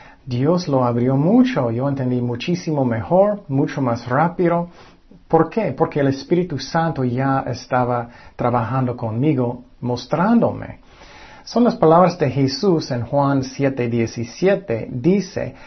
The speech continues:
"El que quiera hacer la voluntad de Dios, conocerá si la doctrina es de Dios o si yo hablo por mi propia cuenta". Entonces, Cristo está diciendo, "Si tú quieres hacer la voluntad de Dios, vas a entender la Biblia".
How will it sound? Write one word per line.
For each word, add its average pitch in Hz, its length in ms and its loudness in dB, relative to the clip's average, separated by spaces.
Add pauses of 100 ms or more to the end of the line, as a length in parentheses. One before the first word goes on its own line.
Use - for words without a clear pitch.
(280)
"El 180 240 4
que 170 220 0
quiera 202 380 4
hacer 147 600 2
la 135 100 6
voluntad 131 460 2
de 120 100 2
Dios, 127 560 2
conocerá 127 880 0
si 139 200 -4
la 120 140 0
doctrina 131 580 -2
es 120 260 -6
de 123 160 0
Dios 120 480 2 (300)
o 151 100 -2
si 143 200 -2
yo 143 220 2
hablo 165 360 4
por 135 160 -2
mi 135 100 2
propia 131 680 0
cuenta". 175 600 -2 (680)
Entonces, 185 640 2
Cristo 247 520 4
está 151 260 2
diciendo, 143 420 -2
"Si 135 200 -4
tú 196 260 -6
quieres 262 580 2
hacer 123 460 0
la 113 140 0
voluntad 113 400 -2
de 110 120 -4
Dios, 104 380 -8
vas 190 240 -6
a 208 60 -6
entender 151 580 0
la 120 180 2
Biblia". 110 480 -6